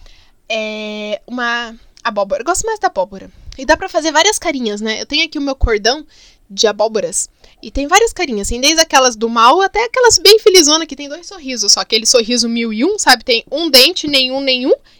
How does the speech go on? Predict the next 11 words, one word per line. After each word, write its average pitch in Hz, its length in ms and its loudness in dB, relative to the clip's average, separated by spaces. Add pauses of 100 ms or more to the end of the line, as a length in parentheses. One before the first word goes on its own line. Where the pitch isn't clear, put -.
e 277 80 -2
mais 285 240 0
um 330 100 -4
dente. - 340 -6 (440)
Sorriso 320 440 -2
mil 311 240 -4
e 302 100 0
um, 240 180 -8
bem 349 180 0
fofinho. 214 440 -10 (460)
Gosto. - 560 -6